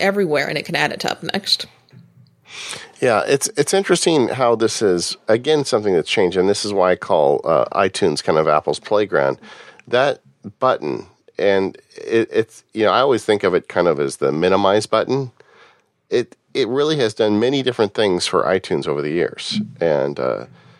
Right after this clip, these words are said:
Speaker 2: and now it's back to just being a minimize button. But instead, what they did was they went over on the right side of the screen and they put this new, I, I guess, what, what did you call it? You've got, is there a name for that button? It's,
Speaker 1: Yeah, I don't know
Speaker 2: basically
Speaker 1: what
Speaker 2: Up
Speaker 1: button
Speaker 2: Next comes up.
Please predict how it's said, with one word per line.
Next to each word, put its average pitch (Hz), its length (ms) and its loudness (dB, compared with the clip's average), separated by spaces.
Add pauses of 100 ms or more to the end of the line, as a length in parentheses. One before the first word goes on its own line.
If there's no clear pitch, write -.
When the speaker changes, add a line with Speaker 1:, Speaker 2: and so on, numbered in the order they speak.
(400)
Speaker 2:
and 92 100 -4
now 104 220 2
it's 95 100 -2
back 82 280 0
to 92 80 -12
just 95 200 -4
being 98 160 2
a 85 60 4
minimize 101 500 0
button. - 400 -10
But 101 180 2
instead, 151 440 0
what 104 160 0
they 82 100 4
did 65 420 -2
was 92 260 0
they 95 120 0
went 107 220 0
over 101 340 0
on 90 60 0
the 87 80 0
right 117 260 0
side 85 160 0
of 73 60 0
the 65 80 -8
screen 65 260 -2
and 73 140 0
they 71 80 0
put - 300 -6
this 80 200 -2
new, 78 380 2 (440)
I, 62 140 -4 (100)
I 90 120 -2
guess, 92 320 0
what, 113 300 0
what 139 140 2
did - 120 -14
you 131 80 -2
call 131 260 0
it? 143 160 -4 (1160)
You've 110 100 -8
got, 104 240 2
is 104 120 0
there 113 120 4
a 98 40 4
name 95 300 4
for 117 140 2
that 120 180 0
button? 117 320 0
It's, 98 160 -2
Speaker 1:
Yeah, - 60 -2
I 190 100 2
don't 180 100 0
know 147 120 2
Speaker 2:
basically 120 280 2
Speaker 1:
what 101 100 2
Speaker 2:
Up - 0 -
Speaker 1:
button 107 100 -2
Speaker 2:
Next 101 260 -2
comes 85 220 2
up. 78 140 -4